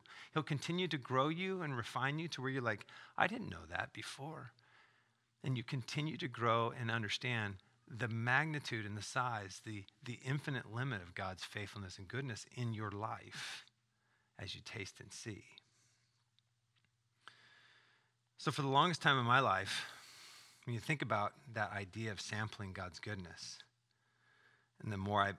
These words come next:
the more I see, the more I sample, the more I see, and more I become more enlightened. For the longest, I was thinking about this. Uh, for the longest time for me, growing up, um, in my home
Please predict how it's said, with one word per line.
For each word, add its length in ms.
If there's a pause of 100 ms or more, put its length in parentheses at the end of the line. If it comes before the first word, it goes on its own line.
the 120
more 360
I 120
see, 800
the 80
more 180
I 40
sample, 420
the 80
more 160
I 60
see, 200
and 100
more 160
I 40
become 280
more 140
enlightened. 640 (600)
For 120
the 60
longest, 300 (420)
I 40
was 100
thinking 200
about 160
this. 320 (120)
Uh, 140
for 140
the 60
longest 260
time 120
for 120
me, 640
growing 380
up, 380 (260)
um, 280
in 60
my 180
home 480